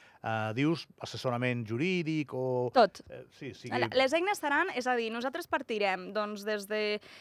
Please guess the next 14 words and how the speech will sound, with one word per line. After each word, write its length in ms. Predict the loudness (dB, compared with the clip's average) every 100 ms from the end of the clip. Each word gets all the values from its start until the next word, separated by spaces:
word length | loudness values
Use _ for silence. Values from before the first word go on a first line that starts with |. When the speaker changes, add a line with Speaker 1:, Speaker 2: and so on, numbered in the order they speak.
| -10
Speaker 2:
des 300 | 0 2 2 2
de 120 | 2
l'inici, 420 | 2 2 2 2
inici, 300 | 2 2 2
inici 340 | 0 0 0 2
de 140 | 2 2
tot, 220 | 0 0 -4 -12
és 180 | -8 -4
a 120 | -2
dir, 220 | -2 -4
doncs, 180 | -6 -8
aquí 180 | -6 -4
podríem, 600 | -2 0 0 0 0 -2
eh, 260 | -2 -4